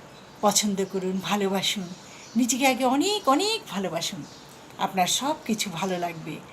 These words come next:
ভালোবাসবেন। ভালো লাগাটাই হলো আসল। আমার এই কথাগুলো যদি ভালো লাগে, তাহলে এটা সাবস্ক্রাইব করুন, বেল বাটনটা টিপে দিন,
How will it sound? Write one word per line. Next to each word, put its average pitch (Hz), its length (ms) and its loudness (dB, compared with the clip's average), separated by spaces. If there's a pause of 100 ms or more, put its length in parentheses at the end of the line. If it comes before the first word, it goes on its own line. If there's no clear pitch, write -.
(280)
ভালোবাসবেন। 180 680 -4 (480)
ভালো 196 240 -2
লাগাটাই 190 440 -2
হলো 190 200 -8
আসল। - 340 -4 (1700)
আমার 202 240 4
এই 190 120 0
কথাগুলো 185 440 -4
যদি 190 260 -6
ভালো 185 260 -4
লাগে, 185 340 -6 (400)
তাহলে 170 260 -2
এটা 180 200 -6
সাবস্ক্রাইব 180 540 0 (120)
করুন, 180 240 -8 (340)
বেল 190 240 4
বাটনটা 196 480 -2
টিপে 196 220 -6
দিন, 180 220 -8